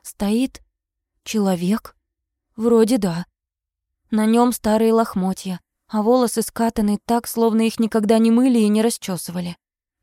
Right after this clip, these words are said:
Человек улыбается, и я вижу его зубы. Они как у акулы,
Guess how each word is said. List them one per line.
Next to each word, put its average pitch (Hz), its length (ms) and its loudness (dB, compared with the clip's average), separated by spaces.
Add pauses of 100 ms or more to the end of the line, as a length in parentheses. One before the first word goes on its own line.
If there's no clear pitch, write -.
Человек 214 520 -4
улыбается, 196 800 -2 (200)
и 233 100 0
я 214 160 4
вижу 220 300 0
его 214 220 2
зубы. 180 420 -6 (260)
Они 202 260 2
как - 260 -4
у 226 80 4
акулы, 214 540 0